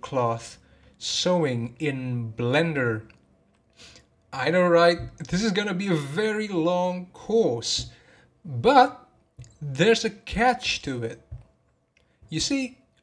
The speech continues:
I recorded this opening after I finished,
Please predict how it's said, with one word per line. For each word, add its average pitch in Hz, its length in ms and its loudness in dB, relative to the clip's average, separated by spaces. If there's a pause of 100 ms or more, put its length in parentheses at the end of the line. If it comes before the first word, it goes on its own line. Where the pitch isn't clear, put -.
I 190 140 2
recorded 214 640 -2
this 160 480 0 (240)
opening 147 680 -4 (800)
after 143 520 0
I 123 120 0
finished, 175 680 0